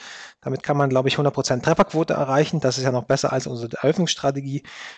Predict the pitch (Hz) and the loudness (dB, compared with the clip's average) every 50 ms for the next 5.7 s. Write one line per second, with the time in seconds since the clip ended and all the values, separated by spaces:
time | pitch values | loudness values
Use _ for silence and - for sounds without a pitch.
0 | _ - 131 - - 135 127 - - 135 131 143 - - 123 120 127 160 202 - | _ -16 -8 -2 0 0 0 2 0 0 0 0 -4 -4 -2 0 2 2 2 4
1 | - 180 170 - - 170 160 147 135 139 143 - 139 143 - - 143 139 135 131 | 2 0 2 4 4 4 4 4 4 2 2 0 0 0 0 -2 -2 -2 0 -2
2 | 131 127 139 - 151 151 151 143 127 - 131 131 135 - - - 127 123 135 - | -2 -2 0 0 2 2 2 2 0 -2 -4 -6 -8 -8 -6 -4 -2 -2 -2 -2
3 | - - - 135 127 - 104 - - - 208 214 208 - - - 165 170 180 - | -4 -6 -4 -4 -4 -6 -4 0 2 2 2 2 0 -4 -2 0 0 0 0 -2
4 | - _ _ _ _ _ _ _ _ _ _ _ _ _ _ _ _ _ _ _ | -6 _ _ _ _ _ _ _ _ _ _ _ _ _ _ _ _ _ _ _
5 | _ _ _ _ _ _ _ - 165 131 127 123 - | _ _ _ _ _ _ _ -6 -4 -2 -2 -4 -6